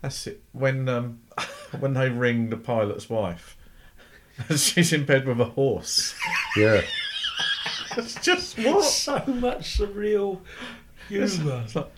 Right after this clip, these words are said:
Speaker 1: "Let yourself out." <laughs>
Speaker 2: Yeah, that I kind of just got confused with. It's like,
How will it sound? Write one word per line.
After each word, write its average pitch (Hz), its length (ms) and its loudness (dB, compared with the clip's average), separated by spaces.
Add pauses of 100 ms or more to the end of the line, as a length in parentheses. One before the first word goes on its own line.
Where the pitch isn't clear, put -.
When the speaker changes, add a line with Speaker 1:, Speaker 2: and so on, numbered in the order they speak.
(160)
Speaker 1:
"Let 131 200 0
yourself 107 360 -2
out." 98 320 -2 (100)
<laughs> - 40 -8 (3250)
Speaker 2:
Yeah, 120 120 4
that 160 180 10
I 127 40 8
kind 127 220 8
of 110 60 6
just - 80 0
got 131 100 0
confused 117 400 4
with. 80 140 0
It's 92 220 2
like, 98 180 4